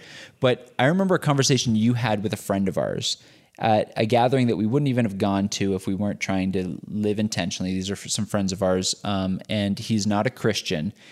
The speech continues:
And do you remember the conversation you had with this guy when he found out that you were pregnant with number three? And he said, like, "How many are you planning on having?" Do you remember that conversation?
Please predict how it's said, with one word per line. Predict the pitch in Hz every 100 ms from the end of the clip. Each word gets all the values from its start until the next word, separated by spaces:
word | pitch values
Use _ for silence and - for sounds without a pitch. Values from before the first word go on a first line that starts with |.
| - -
And | 117
do |
you | 131
remember | 160 185 185
the | 160
conversation | - 127 120 - 110 - 110
you | 104
had | 104 - 95 95 95 -
with | 107 101
this | 98 -
guy | 98 92 92 87 -
when | 104 101 95
he | 95 113
found | - 104 101
out | 101 -
that | 55
you | 90
were | 95
pregnant | - 98 98 -
with | 101 -
number | 101 107
three? | - 101 98 57 57 - _ _ _ _ -
And | 107
he | 110
said, | 107 - 95 90 85
like, | - -
"How | 104
many | 160 165
are | 107
you | 104
planning | - 101 107
on | 101
having?" | 90 - 101 104 60 95
Do | 123
you |
remember | 117 131
that | 151
conversation? | - 147 139 147 143 185